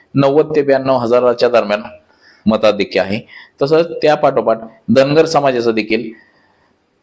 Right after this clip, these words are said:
ऐंशी पंच्याऐंशी हजाराच्या दरम्यान मताधिक्य आहे. तसंच दलित समाजाचं <clears throat> तीस ते पस्तीस हजार मताधिक्य आहे. माळी समाजाचं प-, चाळीस ते पंचेचाळीस हजार मताधिक्य आहे.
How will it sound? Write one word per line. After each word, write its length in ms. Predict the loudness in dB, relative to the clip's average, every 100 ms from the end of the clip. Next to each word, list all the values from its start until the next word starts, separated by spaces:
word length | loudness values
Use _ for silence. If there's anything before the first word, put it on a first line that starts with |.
| _ _ -2
ऐंशी 580 | 0 0 -2 -2 -4 -4
पंच्याऐंशी 480 | -2 0 -2 0 -2
हजाराच्या 500 | 0 2 2 2 2
दरम्यान 300 | 2 0 -4 -10 -8 -2
मताधिक्य 580 | 0 2 2 0 0
आहे. 260 | -2 0 -6 -8 _ _ _ _
तसंच 440 | -2 0 -2 -4 -14 _
दलित 280 | 0 0 0
समाजाचं 640 | -2 0 0 0 0 -4 -6 -16 _ _ _ _ -4
<clears throat> 260 | -4 -2
तीस 180 | -2 0
ते 60 | 0
पस्तीस 380 | -2 -2 -2 0
हजार 200 | 2 0
मताधिक्य 540 | 0 0 0 -2 -4
आहे. 220 | -6 -10 -20 -12 -6 0
माळी 300 | 2 2 0
समाजाचं 580 | -2 0 0 0 -2 -4 -16 _ _ _ -2
प-, 100 | 0
चाळीस 440 | 2 4 4 4
ते 60 | 0
पंचेचाळीस 460 | -2 -2 -2 -2 0
हजार 180 | 0
मताधिक्य 560 | 0 -2 -2 -2 -4 -6
आहे. 100 | -8